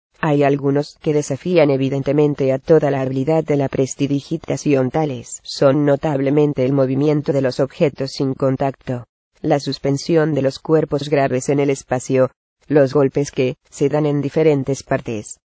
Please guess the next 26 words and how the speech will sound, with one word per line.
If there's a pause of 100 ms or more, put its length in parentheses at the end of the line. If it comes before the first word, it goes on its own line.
(280)
las
apariciones, (360)
etcétera, (340)
salvo
el
empleo
de
los
secretos
y
la
inteligencia
con
algunos
amigos. (560)
Por
esto
decimos
que
lo
que
conviene
hacer
en
casos
semejantes